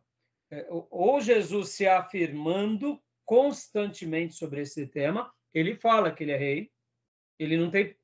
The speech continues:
dúvida disso, assim como ele menciona como ele é profeta, a maneira em que ele fala, ele fala como profeta, ou seja, Jesus se afirma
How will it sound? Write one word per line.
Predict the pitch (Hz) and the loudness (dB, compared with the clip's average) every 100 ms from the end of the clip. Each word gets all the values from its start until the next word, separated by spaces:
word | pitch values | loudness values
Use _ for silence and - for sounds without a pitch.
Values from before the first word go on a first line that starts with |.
| - | -6
dúvida | 151 202 165 143 | -2 -2 -2 -4
disso, | 131 165 202 - _ _ | -2 -4 -4 -20 _ _
assim | 165 - 208 | -10 -4 -2
como | 214 | 2
ele | 208 208 | 2 4
menciona | 208 214 - 202 220 214 | 2 0 0 0 0 0
como | 208 170 | -2 -2
ele | 151 | 0
é | 151 | 0
profeta, | - 147 - 160 190 196 - - - | 0 -8 -2 0 2 -2 -8 -14 -4
a | |
maneira | 180 202 185 196 240 214 | 0 0 4 8 10 8
em | 180 | 0
que | 175 | -2
ele | 151 147 | -4 -4
fala, | 160 151 175 202 - | 0 2 2 -2 -4
ele | - 165 | -4 -4
fala | 156 175 156 | 0 0 0
como | - 139 135 | -4 -12 -8
profeta, | 147 143 156 170 _ _ - | -10 -4 -2 -2 _ _ -6
ou | 180 | -4
seja, | 185 170 160 | 0 0 2
Jesus | 139 185 175 226 | 0 0 0 -2
se | - | 2
afirma | 254 233 220 226 156 123 | 2 2 -2 0 0 -4